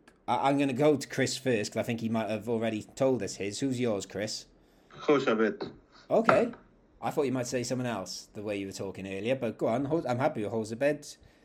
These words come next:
Speaker 1: Anything you wanna
Speaker 2: I thought Josabet was great.
Speaker 1: Yeah, totally.
Speaker 2: Josabet was really great.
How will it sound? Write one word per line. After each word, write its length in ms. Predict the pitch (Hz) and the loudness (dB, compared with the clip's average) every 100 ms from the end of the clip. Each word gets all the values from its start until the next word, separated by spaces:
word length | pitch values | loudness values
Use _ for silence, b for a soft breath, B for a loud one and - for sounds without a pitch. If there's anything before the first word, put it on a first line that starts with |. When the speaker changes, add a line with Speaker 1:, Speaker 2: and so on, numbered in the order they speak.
| b b _ _ _ _ _ - | b b _ _ _ _ _ -6
Speaker 1:
Anything 320 | 117 131 131 | -4 -2 0
you 60 | 131 | 2
wanna 160 | 131 131 | 4 2
Speaker 2:
I 40 | |
thought 220 | 131 139 - | 4 2 4
Josabet 440 | 139 135 131 123 117 | 4 4 6 6 6
was 160 | 113 | 2
great. 280 | 120 113 104 - - _ _ _ - | 4 4 4 -2 -18 _ _ _ -6
Speaker 1:
Yeah, 160 | 135 139 - - - | -4 -4 -10 -14 -4
totally. 320 | 139 127 135 | 0 4 6
Speaker 2:
Josabet 300 | 135 120 120 | 6 6 6
was 180 | 117 110 | 4 2
really 380 | 113 131 113 107 | 4 6 4 4
great. 340 | 117 110 | 4 4